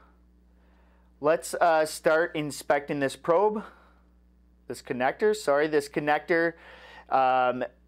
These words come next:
looks like it's going to, oh, it passed. All right, so it's kinda dirty. We can see some, um, dust and debris in here. Um, you see these big chunks out here. You know what? That's okay. We don't really care about that,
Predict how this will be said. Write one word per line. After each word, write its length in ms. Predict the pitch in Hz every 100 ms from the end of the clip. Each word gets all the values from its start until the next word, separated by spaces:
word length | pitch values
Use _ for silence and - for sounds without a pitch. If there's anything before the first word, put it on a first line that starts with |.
| -
looks 520 | 143 143 202 208 -
like 240 | 233 220
it's 240 | 185 170 156
going 340 | 156 170 170
to, 840 | - 165 160 156 151 151 151 151 151
oh, 220 | 165 262
it 140 | 233
passed. 540 | - 208 392 339 - -
All 120 | 175
right, 200 | 202 -
so 120 | 185
it's 100 | 170
kinda 220 | - 226
dirty. 280 | 220 208 165
We 140 | 143 147
can 160 | 185
see 200 | 175 226
some, 320 | 226 226 202
um, 340 | 170 147 139 131
dust 280 | 143 151 180
and 140 | 151
debris 400 | 131 110 139 135
in 80 | 107
here. 300 | 110 104 107 - - - -
Um, 180 | 123 123
you 100 | 127
see 160 | -
these 160 | 151 131
big 280 | 131 151 139
chunks 400 | - 143 147 -
out 220 | 131 127
here. 260 | 131 147 160
You 120 | 151
know 100 | 151
what? 220 | 175 185
That's 200 | 156 151 165
okay. 240 | - 156
We 100 | 147
don't 220 | 143 175
really 240 | 190 175 135
care 380 | - - 147
about 280 | 180 208 214
that, 240 | 226 226